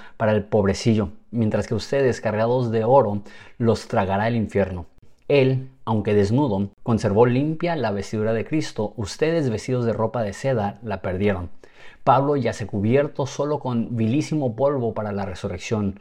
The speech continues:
A ustedes los oprimen las fastuosas lápidas, y juntamente con sus riquezas arderán. Les suplico, tengan piedad de ustedes mismos,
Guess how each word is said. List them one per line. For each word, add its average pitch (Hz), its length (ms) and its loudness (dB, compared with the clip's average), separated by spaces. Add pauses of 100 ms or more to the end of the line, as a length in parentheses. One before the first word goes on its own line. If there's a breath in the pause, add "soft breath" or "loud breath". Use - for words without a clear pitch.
(380 loud breath)
A 127 80 4
ustedes 131 520 2
los 120 260 0
oprimen 120 540 0
las 101 220 -4
fastuosas 135 840 -4
lápidas, 113 640 -4 (300 loud breath)
y 123 60 0
juntamente 135 640 0
con 117 160 -4
sus 107 160 -2
riquezas 101 480 -2
arderán. 92 520 -4 (180)
Les 107 160 -2
suplico, 95 420 -4
tengan 113 320 2
piedad 101 300 0
de 104 60 4
ustedes 98 360 -2
mismos, 92 460 -6